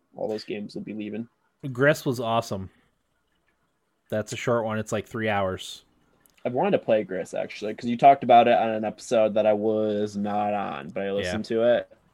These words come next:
Speaker 1: It sounds very interesting.
Speaker 2: It's awesome.
Speaker 1: Uh, and they're probably getting Game Pass ready for Final Fantasy sixteen when that comes out.
Speaker 2: Oh, yeah.
Speaker 1: Which is this year, by the way.
Speaker 2: Really?
Speaker 1: Apparently.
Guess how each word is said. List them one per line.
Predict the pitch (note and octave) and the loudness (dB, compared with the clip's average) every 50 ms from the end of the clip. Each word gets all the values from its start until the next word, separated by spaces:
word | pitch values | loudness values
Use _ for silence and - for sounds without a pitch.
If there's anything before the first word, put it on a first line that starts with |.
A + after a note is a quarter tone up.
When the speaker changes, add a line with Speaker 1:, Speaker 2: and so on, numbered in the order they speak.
| _ _ _ | _ _ _
Speaker 1:
It | - | -10
sounds | - A#2 A2+ A#2 A#2+ | -8 -6 -6 -6 -2
very | A2+ A2 G#2 G2+ F#2+ | -2 0 0 0 -2
interesting. | G2+ - G#2 G2+ - - D2+ D2 F#2 - _ _ - F#2 | -6 -10 -12 -14 -12 -12 -12 -12 -14 -16 _ _ -16 -14
Speaker 2:
It's | F2+ F2+ - - | -14 -14 -12 -12
awesome. | F2 E2 E2+ - - - F2+ F2+ _ _ _ _ _ _ _ _ - - _ _ _ _ _ _ _ _ _ _ _ _ _ _ - | -14 -14 -14 -14 -16 -18 -20 -20 _ _ _ _ _ _ _ _ -20 -20 _ _ _ _ _ _ _ _ _ _ _ _ _ _ 0
Speaker 1:
Uh, | G#2+ A2+ A#2 A#2 A#2 A#2 A#2 A#2 A#2 - - | 4 6 8 8 8 8 8 6 6 4 2
and | C#3 D3 D3+ D#3 D3+ | 4 4 6 6 6
they're | D3+ D3 | 4 6
probably | D#3+ F#3 F#3+ F#3+ F3+ F#3+ F#3 | 8 8 8 8 8 6 4
getting | E3 F3 E3 C#3+ | 4 4 2 2
Game | B2 C3 C3+ C3+ | 2 2 2 4
Pass | D#3 C#3+ C3+ B2+ - | 6 6 6 6 4
ready | B2 A#2 B2+ B2+ | 2 2 2 2
for | - A#2+ A2 | 0 -2 -4
Final | - A#2 A2 A2 | -4 -4 -4 -4
Fantasy | A2 - A2+ A2 A2 - - | -4 -4 -6 -6 -8 -10 -10
sixteen | - - G#2+ - - - G#2+ G#2+ G#2+ G#2 - _ - | -10 -10 -12 -10 -10 -8 -6 -6 -6 -8 -10 _ -14
when | A#2+ A2+ | -12 -10
that | G#2+ G#2+ - | -10 -10 -10
comes | - A2+ A2 | -10 -10 -6
out. | A2 A2 A#2+ - - _ _ _ _ _ _ _ _ _ _ _ _ _ _ _ _ _ _ _ _ _ _ _ _ _ _ _ _ - | -4 -4 -4 -4 -8 _ _ _ _ _ _ _ _ _ _ _ _ _ _ _ _ _ _ _ _ _ _ _ _ _ _ _ _ -12
Speaker 2:
Oh, | A2+ A2 | -10 -8
yeah. | A#2+ C3 C#3 A2+ G#2 F#2+ - _ _ _ _ _ _ _ _ _ _ _ _ _ _ _ _ _ _ _ | -6 -6 -6 -8 -8 -10 -12 _ _ _ _ _ _ _ _ _ _ _ _ _ _ _ _ _ _ _
Speaker 1:
Which | - A2 B2+ B2+ - | -2 0 0 0 0
is | C3+ B2 | 0 0
this | B2 C3+ - | -2 -2 2
year, | A#2+ A#2 B2 A#2+ A2+ - | 4 4 4 4 4 0
by | - G#2+ | -2 -2
the | G#2+ A2 | 2 2
way. | A2 A2 A2+ A2+ A2+ - _ _ _ _ _ _ _ _ _ _ _ _ _ _ _ _ _ _ _ _ _ - | 4 4 4 2 0 -2 _ _ _ _ _ _ _ _ _ _ _ _ _ _ _ _ _ _ _ _ _ -6
Speaker 2:
Really? | - G3 | -2 0
Speaker 1:
Apparently. | A2 G#2+ G2+ F#2 G2+ G#2 G#2+ | 0 0 0 -2 -2 -4 -4